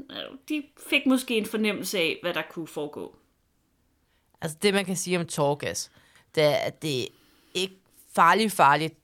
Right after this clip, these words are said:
Speaker 2: Altså, du, det er mega træls, og du kan, og det er ubehageligt, og du
Speaker 1: Mm.
Speaker 2: kan godt blive blind.
Speaker 1: Ja.
Speaker 2: Men hvis mængderne har været små, og det var ude i frisk luft og alt muligt, så har det jo ikke været dødeligt. Det har været træls, det har kradset lidt i næsen, og der
Speaker 1: Mm.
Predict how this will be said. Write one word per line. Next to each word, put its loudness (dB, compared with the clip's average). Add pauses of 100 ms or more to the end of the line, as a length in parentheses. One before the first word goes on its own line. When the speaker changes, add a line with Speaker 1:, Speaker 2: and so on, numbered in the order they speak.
(100)
Speaker 2:
Altså, -10
du, -4 (140)
det 4
er 2
mega 4 (280)
træls, 2
og -8
du -4
kan, 2 (160)
og -4
det -8
er -10 (580)
ubehageligt, -2
og -10
du -12 (100)
Speaker 1:
Mm. -4
Speaker 2:
kan 0
godt 2
blive -4
blind. -2 (500)
Speaker 1:
Ja. -12 (200)
Speaker 2:
Men 2
hvis -4
mængderne 2
har 4
været 2
små, 2
og 4
det 0
var 0
ude 2
i 0
frisk -2
luft 0
og 4 (220)
alt 2
muligt, -4
så -2
har 2
det -2
jo 2
ikke -4
været -2 (200)
dødeligt. -2
Det 0
har 4
været 0
træls, 2
det -4
har 2
kradset 0
lidt -4
i -6
næsen, -2
og -8
der 2
Speaker 1:
Mm. -6